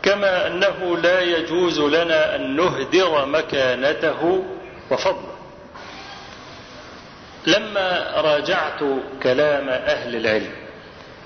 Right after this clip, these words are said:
في مسألة إمامة المرأة،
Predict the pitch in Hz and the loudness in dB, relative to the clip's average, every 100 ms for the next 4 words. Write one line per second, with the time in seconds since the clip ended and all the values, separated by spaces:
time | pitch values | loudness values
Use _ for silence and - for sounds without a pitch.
0 | - - - - - - - 180 175 151 | -20 -18 -18 -18 -18 -12 0 4 4 2
1 | - 170 160 147 131 127 139 156 135 127 | 0 2 2 0 -2 0 2 2 0 -4
2 | 113 123 117 113 107 | -2 0 0 -2 -4